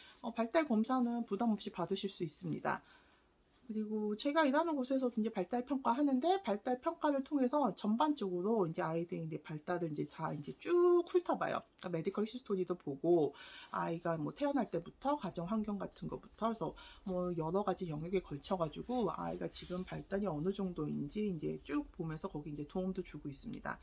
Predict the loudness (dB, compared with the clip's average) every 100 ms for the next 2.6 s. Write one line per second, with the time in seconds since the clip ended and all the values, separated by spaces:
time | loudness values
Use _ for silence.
0 | -14 -18 -16 -20 -4 -2 2 2 4 4
1 | 4 6 6 6 4 4 4 2 2 0
2 | -2 -4 0 0 0